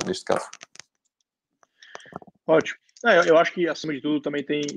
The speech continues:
Speaker 2: acho que tem o bom senso de todo mundo e os cuidados que todo mundo tem que ter, que acho que nem tudo é tão, é tudo, a gente for falar que tá um ano aqui, mas também é, é tudo um pouco rápido, é, então acho que tem que ter, todo mundo tem a sua responsa-, sua parcela de responsabilidade aí, é, pro bem-estar da sociedade como um todo,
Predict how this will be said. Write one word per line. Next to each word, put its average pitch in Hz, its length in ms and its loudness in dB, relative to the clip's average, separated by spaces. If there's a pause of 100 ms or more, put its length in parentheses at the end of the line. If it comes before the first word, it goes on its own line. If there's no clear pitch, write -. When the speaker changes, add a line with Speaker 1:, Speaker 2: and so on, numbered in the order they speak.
(120)
Speaker 2:
acho 135 140 -4
que - 60 -20
tem 147 80 4
o 139 40 4
bom 143 200 4
senso 156 300 2
de 143 80 0
todo 139 180 2
mundo 147 200 0
e - 20 4
os 139 100 -2
cuidados 139 360 4
que - 60 -10
todo 143 100 -4
mundo 143 140 -8
tem - 120 -16
que - 100 -20
ter, 147 140 0
que - 100 -4
acho - 160 -4
que 135 320 -4 (360)
nem 143 160 -2
tudo 151 200 2
é 139 60 4
tão, - 160 -2 (580)
é 135 80 -2
tudo, 139 420 0 (440)
a - 40 -2
gente 139 80 -4
for 147 60 0
falar 147 120 4
que - 40 -6
tá 165 80 4
um 165 160 6
ano 160 120 4
aqui, 165 180 2
mas 175 160 2
também 151 200 0
é, 135 380 0
é 127 40 -4
tudo 151 140 -10
um 135 60 -10
pouco 147 240 -6
rápido, 147 440 -2 (400)
é, 127 960 -2
então 139 180 -4
acho - 100 -4
que - 40 -10
tem 139 80 -6
que 127 60 -16
ter, 135 220 2
todo 147 140 4
mundo 147 120 4
tem 147 100 2
a 139 60 2
sua 143 200 4
responsa-, 147 440 -2
sua 156 140 0
parcela 160 360 2
de 147 80 2
responsabilidade 147 800 -2
aí, 139 220 -6 (340)
é, 139 160 -4
pro 139 160 -8
bem-estar 135 520 0
da 139 220 0
sociedade 135 560 -2
como 135 180 -8
um 123 40 -12
todo, 170 280 0